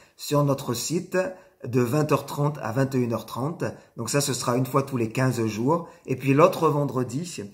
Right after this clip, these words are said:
eh bien, nous vous encourageons à vous retrouver avec les membres de votre famille pour un temps de prière dans la maison. Connectez-vous aussi, connectons-nous régulièrement sur le site de l'Église. Donc ce sera notre, à nouveau notre point de contact principal.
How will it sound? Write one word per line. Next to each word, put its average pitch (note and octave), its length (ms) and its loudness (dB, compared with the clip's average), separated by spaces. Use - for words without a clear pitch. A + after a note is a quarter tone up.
eh A2+ 100 -4
bien, C#3+ 380 0
nous C#3+ 120 0
vous D3+ 200 2
encourageons C3 560 2
à - 60 4
vous A#2 140 -2
retrouver B2 840 -2
avec C3 280 0
les B2 120 0
membres D3 420 0
de A#2 100 -4
votre A#2 320 -4
famille B2 580 0
pour A2+ 160 -6
un C3 80 0
temps B2+ 160 0
de A2 80 -6
prière A#2 600 -2
dans C3+ 240 4
la B2 140 2
maison. A2+ 280 -6
Connectez-vous E3 680 4
aussi, D#3 360 0
connectons-nous D3 640 0
régulièrement C#3 840 2
sur A#2+ 180 -4
le A2+ 80 -4
site D#3 260 0
de C3+ 80 0
l'Église. B2+ 480 0
Donc A#2+ 160 -10
ce A2+ 120 -8
sera C3+ 220 -4
notre, A2+ 440 -2
à D3 100 4
nouveau D#3 240 6
notre C#3+ 240 4
point C#3 260 0
de C3+ 100 2
contact C#3+ 580 0
principal. C#3 920 -2